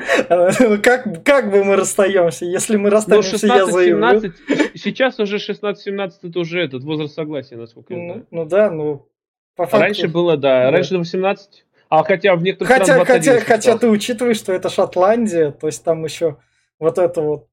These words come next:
Speaker 1: католическая, там сверху еще
Speaker 2: Там,
Speaker 1: наклад-
Speaker 2: да, но я говорю, там, по-моему, у них там до двадцати одного еще
Speaker 1: Да.
Speaker 2: не было, по-моему, там.
Speaker 1: Да. И,
Speaker 2: Это
Speaker 1: собственно,
Speaker 2: еще в Америке даже было, по-моему, до двадцати одного.
Speaker 1: Да,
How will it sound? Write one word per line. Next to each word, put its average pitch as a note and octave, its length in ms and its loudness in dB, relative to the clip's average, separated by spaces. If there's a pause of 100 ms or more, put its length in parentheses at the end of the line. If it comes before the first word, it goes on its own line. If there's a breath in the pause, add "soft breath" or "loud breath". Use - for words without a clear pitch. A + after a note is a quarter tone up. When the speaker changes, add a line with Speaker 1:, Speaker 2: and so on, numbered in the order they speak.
(180)
Speaker 1:
католическая, F3 720 -4
там D#3 200 -6
сверху D#3 420 -4
еще D3 340 -8 (100)
Speaker 2:
Там, G3+ 260 4 (120)
Speaker 1:
наклад- F3 300 4
Speaker 2:
да, D#3 280 4
но E3+ 180 -2
я G3+ 60 2
говорю, A#3 200 0
там, G#3 200 0
по-моему, G#3+ 380 -2
у G3 140 -4
них A3+ 180 -6
там G#3+ 140 0
до G3 80 -2
двадцати G3+ 320 0
одного G#3+ 360 2
еще D3 220 -4
Speaker 1:
Да. E3 120 4
Speaker 2:
не - 40 2
было, B2 220 -6
по-моему, B2 440 -8
там. A#2 340 -14 (160)
Speaker 1:
Да. D3 120 -14 (1200)
И, - 100 -10
Speaker 2:
Это F3+ 80 -6
Speaker 1:
собственно, G#3 300 2
Speaker 2:
еще G#3+ 200 2
в G3 60 2
Америке A3+ 380 0
даже E3 240 2
было, E3+ 220 0
по-моему, D3 720 0
до C3+ 120 -8
двадцати D#3 360 -6
одного. C#3 440 -2
Speaker 1:
Да, D3 180 -12